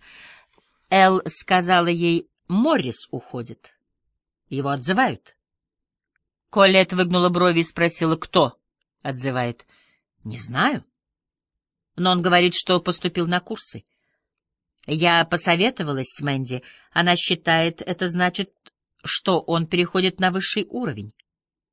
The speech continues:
Колет барабанила пальцами и ждала, пока закипит чайник. «Это значит, больше он не будет нас доставать?» Он клянется, что уходит сегодня.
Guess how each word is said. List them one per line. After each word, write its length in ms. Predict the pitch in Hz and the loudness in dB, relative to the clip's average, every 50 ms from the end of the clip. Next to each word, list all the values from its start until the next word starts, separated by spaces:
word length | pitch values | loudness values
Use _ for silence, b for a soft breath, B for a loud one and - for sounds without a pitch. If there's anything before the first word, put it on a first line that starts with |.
| _ _ _ _ _ _ _ _ _ _ _ _ _ _ _ _ _ | _ _ _ _ _ _ _ _ _ _ _ _ _ _ _ _ _
Колет 380 | - - 196 196 196 190 185 | -2 0 0 2 2 2 2
барабанила 540 | 180 196 190 185 185 185 185 185 180 185 180 | 4 4 4 4 4 2 2 2 2 0 0
пальцами 480 | - - 202 196 196 - - 190 190 185 | 0 0 0 0 0 -2 -2 -2 0 0
и 40 | |
ждала, 420 | 180 180 175 190 185 165 143 139 - b b b b b b b b b b - | 0 2 2 4 4 4 2 0 -2 b b b b b b b b b b -4
пока 280 | - 156 - - 143 | -2 -2 0 0 -2
закипит 460 | 131 139 139 - 139 - - 139 - | -4 -4 -6 -6 -6 -6 -6 -6 -4
чайник. 500 | - - 147 135 131 131 131 120 - - b b b b b b b b _ _ _ _ _ _ _ _ _ _ _ _ - | -2 -2 0 0 0 -2 -4 -6 -8 -14 b b b b b b b b _ _ _ _ _ _ _ _ _ _ _ _ 0
«Это 260 | 185 196 196 - 208 | 0 0 2 2 0
значит, 460 | 185 180 208 208 202 - 208 - - - | 2 4 2 2 2 2 -2 -4 -4 -4
больше 560 | 196 165 180 214 208 190 - - - 202 190 - | -2 2 4 4 4 4 2 0 2 0 0 0
он 220 | - 190 196 196 190 202 | 0 0 0 2 2 2
не 80 | 202 | 2
будет 320 | 202 233 359 403 370 - - | 0 0 0 -2 -2 -2 -2
нас 220 | 180 160 143 139 | -2 -2 -2 -2
доставать?» 680 | 139 139 - - - 139 131 131 127 - - - - _ _ _ _ _ _ _ _ _ _ _ _ _ _ _ _ _ _ _ _ _ _ _ _ _ _ _ | -6 -6 -6 -4 -2 -2 -2 -2 -4 -6 -10 -14 -16 _ _ _ _ _ _ _ _ _ _ _ _ _ _ _ _ _ _ _ _ _ _ _ _ _ _ _
Он 180 | - 113 107 101 | -14 -14 -14 -12
клянется, 500 | - 120 123 113 107 107 - - - 120 | -10 -8 -8 -8 -8 -10 -10 -10 -8 -8
что 200 | - - 151 151 | -6 -4 -4 -4
уходит 360 | 139 - 127 110 101 117 - | -4 -6 -8 -8 -8 -8 -6
сегодня. 540 | - - 165 123 104 101 80 107 107 98 | -4 -4 -4 -6 -6 -10 -12 -12 -14 -14